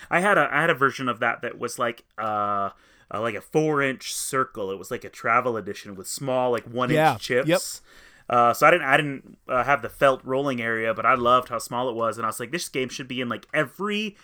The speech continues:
Speaker 1: like, cottage that everyone owns." This is,
Speaker 2: Yes.
Speaker 1: like, such an easy, like, pull it out and play it kind of a
Speaker 2: The
Speaker 1: game.
Speaker 2: rules are
Speaker 1: Yeah.
Speaker 2: literally on the back of the box. It's that
Speaker 1: Yeah,
Speaker 2: simple.
Speaker 1: that's fantastic. So
Speaker 2: Um,
Speaker 1: good.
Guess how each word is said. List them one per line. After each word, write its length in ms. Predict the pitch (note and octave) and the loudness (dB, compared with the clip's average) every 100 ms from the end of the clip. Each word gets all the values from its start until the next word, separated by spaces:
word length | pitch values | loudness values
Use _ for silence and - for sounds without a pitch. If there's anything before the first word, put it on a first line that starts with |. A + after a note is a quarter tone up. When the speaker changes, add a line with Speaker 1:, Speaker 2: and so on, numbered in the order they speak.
| _ _ - | _ _ -4
Speaker 1:
like, 260 | B2 A#2+ _ _ _ _ | -4 -4 _ _ _ _
cottage 720 | - C#3+ C3+ G2 F2+ F#2+ - - | -6 2 2 2 -8 -10 -12 -8
that 200 | B2 - - | -10 -8 0
everyone 560 | C#3+ C3 B2 A#2 A#2 | 0 2 -2 -4 -6
owns." 320 | A#2 A2 G2+ | -6 -6 -2
This 140 | D#3 B2 | 0 0
is, 20 | |
Speaker 2:
Yes. 80 | D3 | 0
Speaker 1:
like, 140 | C#3 | 0
such 240 | - D#3+ D3 | 2 -4 -4
an 80 | |
easy, 340 | B2+ C#3+ C3 C#3+ | -6 -6 -4 -4
like, 180 | C3 - | -4 -4
pull 140 | D#3 | 0
it 80 | C#3 | 2
out 80 | C3+ | 2
and 100 | A#2+ | 2
play 200 | C3 A#2+ | -2 -2
it 100 | - | -4
kind 180 | A#2 | -8
of 80 | A2+ | -6
a 60 | G#2+ | -4
Speaker 2:
The 140 | F3 | -2
Speaker 1:
game. 80 | F#3 | 0
Speaker 2:
rules 260 | G3 C4 A3+ | 2 2 2
are 60 | |
Speaker 1:
Yeah. 100 | G#3+ | 2
Speaker 2:
literally 380 | F#3 G3 G#3+ G#3+ | 2 2 0 0
on 200 | E3+ F3+ | 0 0
the 60 | E3 | 0
back 360 | - D3 D#3 | 0 0 0
of 80 | E3 | -6
the 40 | C3+ | -8
box. 600 | B2+ A2+ F#2+ - - - | -8 -8 -12 -16 -16 -10
It's 160 | B2 | -12
that 260 | C3 D3+ C#3+ | -6 -4 2
Speaker 1:
Yeah, 120 | C#3 | 4
Speaker 2:
simple. 260 | B2+ A#2+ A#2+ | 4 0 -2
Speaker 1:
that's 240 | C#3 A#2+ | -4 -2
fantastic. 500 | C#3 B2+ - G#2+ - _ | -2 -2 -4 -12 -14 _
So 280 | D#3 D#3 C#3 | -2 0 0
Speaker 2:
Um, 80 | B2 | 0
Speaker 1:
good. 200 | A#2 | -2